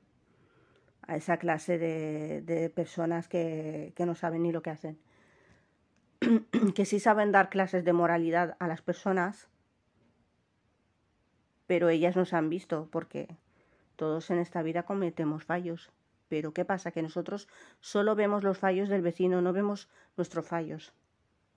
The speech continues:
Sinceramente, <clears throat> todo esto viene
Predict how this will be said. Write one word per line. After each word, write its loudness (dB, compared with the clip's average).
Sinceramente, 0
<clears throat> 4
todo 4
esto 2
viene 0